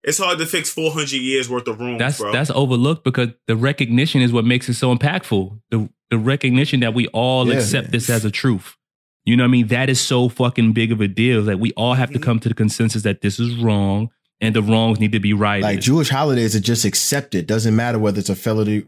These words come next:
Speaker 3: fe-, federally recognized holiday or not. Like, a Jewish person
Speaker 1: Yeah.
Speaker 3: has a Jewish holiday, they're off. No one asks them any questions. It's like they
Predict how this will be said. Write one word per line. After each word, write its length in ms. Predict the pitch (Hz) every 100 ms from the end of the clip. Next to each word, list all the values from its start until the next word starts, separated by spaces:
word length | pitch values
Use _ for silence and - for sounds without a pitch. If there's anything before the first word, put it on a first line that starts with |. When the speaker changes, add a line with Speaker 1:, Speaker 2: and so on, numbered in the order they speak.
| -
Speaker 3:
fe-, 160 | 110 -
federally 440 | - 110 107 107
recognized 440 | 101 104 110 101 101
holiday 320 | 104 95 95
or 40 | 92
not. 260 | 117 95
Like, 140 | 87 90
a 60 |
Jewish 320 | 87 117 110
person 180 | - 113
Speaker 1:
Yeah. 40 | 113
Speaker 3:
has 80 | 92
a 20 | 85
Jewish 200 | 113 101
holiday, 320 | 113 101 90
they're 160 | 95 92
off. 280 | 101 104 82
No 100 | 95
one 100 | 90
asks 260 | 107 113 -
them 100 | 90
any 120 | 90
questions. 440 | - - - -
It's 140 | 87 -
like 200 | 87 -
they 260 | 113 101